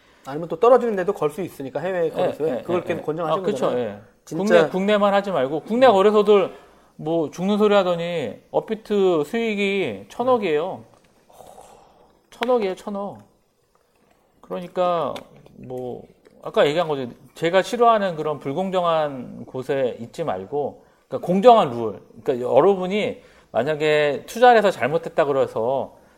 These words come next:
Speaker 2: 투자를 해서 손실이 났어요. 근데 우리가 잘못한 게 아니에요. 그거는 시장, 시장 자체가 왜곡이 되어 있어서 손실을 본 거기 때문에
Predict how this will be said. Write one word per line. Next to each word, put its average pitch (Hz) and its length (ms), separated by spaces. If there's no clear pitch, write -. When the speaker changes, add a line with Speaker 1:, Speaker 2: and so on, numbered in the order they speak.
Speaker 2:
투자를 226 260
해서 202 100
손실이 247 260
났어요. 151 260
근데 139 360
우리가 214 300
잘못한 151 420
게 147 80
아니에요. 92 480
그거는 127 280
시장, 202 400
시장 214 340
자체가 139 460
왜곡이 170 340
되어 170 140
있어서 113 420
손실을 180 360
본 110 140
거기 117 180
때문에 135 520